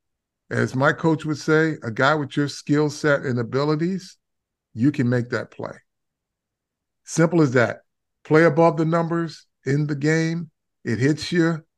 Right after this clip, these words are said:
make that play. And then the referee <laughs> probably calls a penalty, um, after you've come down with the football. But I, I can't kill him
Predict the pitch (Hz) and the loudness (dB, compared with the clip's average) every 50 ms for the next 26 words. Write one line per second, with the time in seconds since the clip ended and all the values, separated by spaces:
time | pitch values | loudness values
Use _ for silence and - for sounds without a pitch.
0 | _ _ _ _ _ _ _ _ _ _ _ _ - 113 110 127 135 131 131 - | _ _ _ _ _ _ _ _ _ _ _ _ -8 -2 0 0 0 0 -2 -2
1 | 123 113 - - - - 131 123 104 98 - - _ _ _ _ _ _ _ _ | -2 -2 -4 -6 -8 -6 -4 -4 -4 -6 -12 -20 _ _ _ _ _ _ _ _
2 | _ _ _ 147 131 127 123 120 135 147 160 170 165 165 165 151 170 - _ _ | _ _ _ -4 -2 -2 -2 0 0 2 2 2 2 0 -2 -4 -8 -12 _ _
3 | _ _ _ _ _ _ _ _ _ _ _ - 120 120 123 135 139 127 - 127 | _ _ _ _ _ _ _ _ _ _ _ -4 -2 0 2 2 0 0 -2 -4
4 | 127 127 120 - - - - 120 147 170 170 165 143 135 139 151 147 - - - | -4 -4 -4 -6 -12 -10 -4 -2 -2 -2 -2 -6 -8 -8 -10 -12 -12 -12 -10 -8
5 | 120 120 123 120 113 120 120 - - 135 127 131 123 110 110 104 104 104 - _ | -6 -6 -6 -6 -8 -12 -8 -6 -4 -4 -2 -4 -6 -6 -6 -8 -10 -12 -16 _
6 | _ - _ _ - _ - 117 110 110 107 107 101 101 - - - 156 151 139 | _ -20 _ _ -16 _ -6 -4 -4 -2 -4 -6 -8 -10 -10 -4 -2 0 0 0
7 | 113 139 139 139 123 123 - 143 131 123 127 127 123 120 113 117 117 120 - - | -2 -2 -2 -2 -2 -2 -2 -2 -2 0 2 2 2 0 -2 -4 -8 -10 -6 -6
8 | 156 156 - 120 110 104 107 104 113 120 117 113 120 - _ _ _ _ _ _ | -6 -4 -4 -4 -4 -4 -4 -4 -4 -4 -4 -4 -8 -14 _ _ _ _ _ _
9 | _ _ _ _ _ _ _ _ _ _ _ _ _ _ _ _ _ _ _ _ | _ _ _ _ _ _ _ _ _ _ _ _ _ _ _ _ _ _ _ _
10 | _ _ _ _ _ _ _ _ _ _ _ _ _ _ _ _ _ _ 165 165 | _ _ _ _ _ _ _ _ _ _ _ _ _ _ _ _ _ _ 4 6
11 | 170 175 - - - 165 156 160 165 - - _ _ _ _ _ _ _ _ _ | 6 4 4 0 0 2 4 4 2 2 -2 _ _ _ _ _ _ _ _ _
12 | _ _ _ _ _ - - - 214 214 202 208 214 - - 190 196 202 220 233 | _ _ _ _ _ -4 0 2 2 2 2 -2 -6 2 4 6 6 6 4 4
13 | 233 240 233 | 2 0 -4